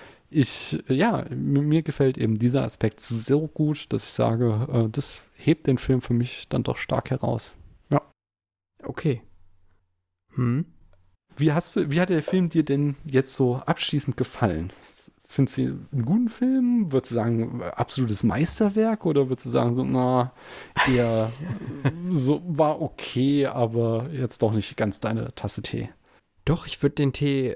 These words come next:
Speaker 2: äh, sogar noch mal ko-, äh, trinken.
Speaker 1: <laughs>
Speaker 2: Ich fand den wirklich, äh, sehr beeindruckend. Äh, ist für mich kein Meisterwerk,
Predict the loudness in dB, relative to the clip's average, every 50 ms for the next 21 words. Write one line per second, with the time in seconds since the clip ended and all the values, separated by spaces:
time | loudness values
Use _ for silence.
0 | -6 -6 -4 -4 -2 -2 -2 -2 -2 -4 -6 -6 -6 -4 -2 0 0 0 0 0
1 | -2 0 0 0 0 -2 -2 -4 -4 -4 -2 0 0 0 -2 -2 -6 -6 -2 0
2 | 0 0 0 -2 -4 -4 -4 -6 -8 -14 -8 -4 -2 -2 -2 0 2 2 2 2
3 | 2 2 0 0 0 -2 -2 0 0 0 0 0 -2 -6 -2 0 0 0 0 0
4 | 0 2 2 2 0 0 0 0 0 0 -2 -4 -4 -4 -10 -12 -12 -8 -4 -4
5 | -2 -2 -2 -4 -2 -2 0 0 -2 -2 -8 _ _ _ _ _ -2 0 0 2
6 | 0 0 -2 -4 -8 -10 -8 -4 -4 -4 -4 -4 -6 -8 -4 -2 0 0 0 -2
7 | -2 -4 -6 -6 -6 -6 -4 -2 0 0 0 0 -2 -2 0 0 0 0 0 0
8 | 0 -2 -2 -2 -2 0 0 0 0 -2 -4 -6 -10 -14 -20 -20 -20